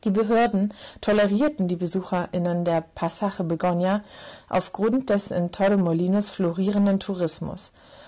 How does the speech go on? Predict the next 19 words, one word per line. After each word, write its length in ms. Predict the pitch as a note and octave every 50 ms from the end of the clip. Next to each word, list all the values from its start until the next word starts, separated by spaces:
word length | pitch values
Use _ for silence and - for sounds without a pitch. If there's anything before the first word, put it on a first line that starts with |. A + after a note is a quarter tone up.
| - -
und 140 | - F#3+ F#3
der 100 | F#3+ F3+
dadurch 340 | F#3 F3+ F#3+ G3+ A3 G#3+ -
ins 200 | G3+ F#3+ - -
Land 240 | E3+ D#3+ F3 G3
fließenden 440 | - - - G3 F#3+ G3+ F#3+ F#3+ F3+
Gelder 320 | F3 E3+ D#3+ D#3+ E3 D#3+ D#3
lange 360 | D#3 D#3 D#3 E3 F#3+ A3 A#3+ - _ _ _ - _ -
und 160 | F3+ F#3 E3+
blieben 320 | F#3 G3+ G#3+ G#3 G#3 G#3
größtenteils 580 | G3+ F3+ F3+ F3+ - - G3+ G3+ G#3+ G#3 G#3 -
untätig. 680 | - E3 D#3+ - F3+ - - - - - - - - _ _ _ _ _ _ _ _ - - - - - - - _ _ _
Am 180 | - F#3+ G3+ G#3
vierundzwanzigsten 840 | - A#3+ B3 B3+ B3 A#3+ - A3+ G#3 G#3 G#3+ G3 - - G3+ G3
Juni 400 | G3+ G#3 G3+ G3+ G#3+ A3+ A#3+ B3 - _ _ _ _ _ _ _ -
neunzehnhunderteinundsiebzig, 1500 | F#3 F3+ F3+ F#3 - F#3+ F#3+ F#3+ F3+ F3+ F3+ - - - F3 F#3+ G3+ G#3 G3+ F#3+ F#3+ F#3+ - - - A3 A3+ A#3 - - - _ _ _ - _ _ _
vor 180 | - - F#3
fünfzig 400 | F#3 G3+ G3+ G3+ - - G#3 G3
Jahren, 460 | G3+ F#3+ F3+ F3 E3+ F#3 G3 A3 A#3+